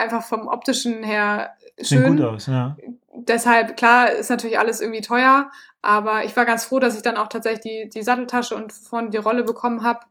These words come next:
Speaker 1: und war auch
Speaker 2: Mhm.
Speaker 1: sehr zufrieden damit, auch von der Qualität
Speaker 2: Mhm.
Speaker 1: her, also top.
Speaker 2: Naja, dann kann ich nur
Speaker 1: Mhm.
Speaker 2: empfehlen,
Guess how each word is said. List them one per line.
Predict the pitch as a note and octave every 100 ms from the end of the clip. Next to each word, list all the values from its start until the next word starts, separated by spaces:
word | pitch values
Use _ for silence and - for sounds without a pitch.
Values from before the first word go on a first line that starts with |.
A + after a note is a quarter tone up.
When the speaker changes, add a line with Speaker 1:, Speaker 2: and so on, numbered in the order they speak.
| _
Speaker 1:
und | - A#3+
war |
auch | A#3+
Speaker 2:
Mhm. | B2+
Speaker 1:
sehr | A3+ A3+
zufrieden | A#3 A3+ A3 G3+
damit, | G3 G#3
auch | -
von | G#3 A3+
der |
Qualität | A3 A3+ A#3+ C4 B3
Speaker 2:
Mhm. |
Speaker 1:
her, | A#3 G#3+
also | - G#3 G#3 G#3 _ _ _ _ -
top. | G3+ - _ - - - - _ - _ _ _ - - - - - -
Speaker 2:
Naja, | E3 A3+ C#4+ E3 E3+ A3+ - - - - -
dann | F#3+
kann | G#3+
ich | A3
nur | G3 G#3
Speaker 1:
Mhm. | A3
Speaker 2:
empfehlen, | D4+ F#3+ G3 G#3 F#3